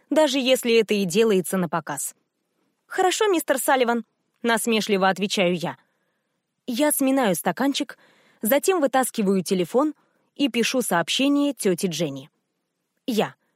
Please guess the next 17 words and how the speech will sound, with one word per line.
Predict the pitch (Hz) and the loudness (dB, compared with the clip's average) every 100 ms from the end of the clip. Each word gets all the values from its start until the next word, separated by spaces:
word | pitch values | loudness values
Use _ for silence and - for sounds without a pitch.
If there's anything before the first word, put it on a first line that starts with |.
| _ - | _ -8
"Занята?" | 226 247 214 302 - _ _ _ _ _ _ _ - | 0 2 2 0 -2 _ _ _ _ _ _ _ -2
Тётя | 302 269 | -2 0
Дженни. | 226 185 160 143 _ _ _ _ - | -2 0 -2 -6 _ _ _ _ -6
"Еду | 214 208 214 | 0 2 2
на | 294 | 2
работу". | 320 247 170 180 185 _ _ _ _ - | 2 2 0 -2 -8 _ _ _ _ -8
Я. | 254 240 160 _ _ _ _ _ - | 0 0 0 _ _ _ _ _ -2
"Тогда | 330 311 339 | 2 2 2
коротко. | 226 208 - 214 - _ _ _ _ | 2 0 -2 -6 -6 _ _ _ _
Две | 269 262 285 | -2 2 4
новости. | 247 208 185 - 196 - _ _ _ - | 4 2 0 -2 -4 -6 _ _ _ 0
Папаша | 302 - 262 - | 2 4 2 2
твоего | 247 233 247 233 | 0 4 4 4
сыночка | - 240 254 - 208 | 4 4 4 2 -2
чересчур | 185 277 254 - 269 294 - | 0 2 0 0 0 -2 2
умный | 233 233 240 | 2 4 2
нахал. | 233 - 175 151 | 2 0 -2 -4